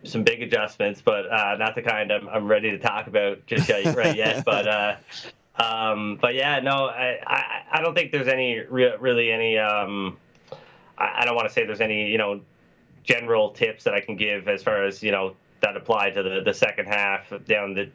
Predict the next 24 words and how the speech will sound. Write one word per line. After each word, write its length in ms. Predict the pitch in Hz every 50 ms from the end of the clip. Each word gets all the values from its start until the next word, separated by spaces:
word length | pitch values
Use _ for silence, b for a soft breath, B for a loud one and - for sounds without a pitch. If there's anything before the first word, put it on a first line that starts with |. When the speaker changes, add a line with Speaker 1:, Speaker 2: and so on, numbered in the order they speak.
| - - -
Speaker 1:
the 80 | 104
stretch 360 | - - - 101 95 - -
run 160 | 117 107 98 92
here 220 | 101 101 98 95
towards 280 | - - 107 101 95 -
the 60 | -
playoffs. 640 | - - - 104 101 101 98 95 92 95 - -
I 80 | 110 107
think 240 | 110 113 110 - B B B B B B B -
once 260 | 117 143 151 151 147
we 100 | 135 113
get 240 | - 127 143 156 -
to 80 | 135
the 100 | 113 110
playoffs, 520 | 90 104 104 101 98 98 98 95 95 - -
we 100 | 104 95
can 100 | 104 92
definitely 300 | 104 101 101 101 101 95
talk 320 | 101 104 98 95 95 -
about 240 | 92 104 101 98 95
some, 280 | - - - 92 90 -
you 100 | - 120
know, 180 | 113 104 98 95
s-, 120 | - -